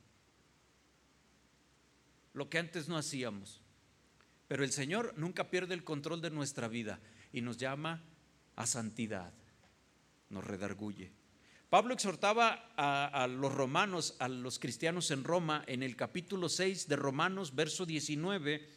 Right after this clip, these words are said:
dice este pasaje, en esta versión que le leo, Romanos seis diecinueve dice: "Hablo en términos humanos por las limitaciones de su naturaleza humana. Antes ofrecían ustedes los miembros de su cuerpo para servir a la impureza,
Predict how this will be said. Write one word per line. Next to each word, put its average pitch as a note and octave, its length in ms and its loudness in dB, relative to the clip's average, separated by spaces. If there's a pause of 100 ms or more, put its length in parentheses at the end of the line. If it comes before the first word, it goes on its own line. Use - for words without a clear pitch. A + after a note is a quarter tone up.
(1300)
dice F3 520 4
este D#3+ 240 0
pasaje, C3 520 2
en C#3 100 0
esta D#3+ 180 0
versión D#3 320 -2
que D#3 140 -4
le C3+ 100 2
leo, A2+ 320 2
Romanos C3+ 460 2
seis E3+ 180 0
diecinueve C3 540 0
dice: A#2 420 -4
"Hablo A#3 600 6
en D3 260 2
términos G#3 480 2
humanos F#3 680 -2 (920)
por D3 160 6
las C#3 160 4
limitaciones C#3+ 680 0
de D#3+ 80 -2
su C#3+ 160 -2
naturaleza B2 720 0
humana. C#3+ 560 0
Antes B3 540 4
ofrecían E3+ 500 2
ustedes G3 460 0
los C#3+ 240 0
miembros D#3+ 360 -2
de C3+ 80 -6
su B2+ 220 -6
cuerpo F3+ 340 -2
para B2 300 -2
servir B2+ 420 2
a F3 60 2
la E3 140 2
impureza, C3+ 640 -2